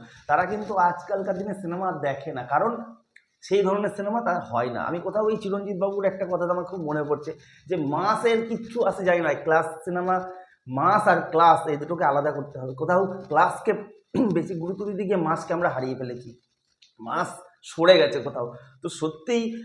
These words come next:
আমি কালকে জলজান্ত সাক্ষী দর্শক হিসেবে দেখলাম যে সত্যিই মাস এখনও সিনেমা দেখতে চায়।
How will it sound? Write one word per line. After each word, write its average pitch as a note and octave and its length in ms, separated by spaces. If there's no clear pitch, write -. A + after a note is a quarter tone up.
আমি D#3 200
কালকে F3+ 560
জলজান্ত D3+ 640
সাক্ষী D3+ 460
দর্শক C#3 300
হিসেবে E3 320
দেখলাম B2+ 340
যে F3+ 100
সত্যিই G#3 760
মাস D#3 520
এখনও F3 340
সিনেমা D3+ 360
দেখতে D#3+ 320
চায়। C#3 260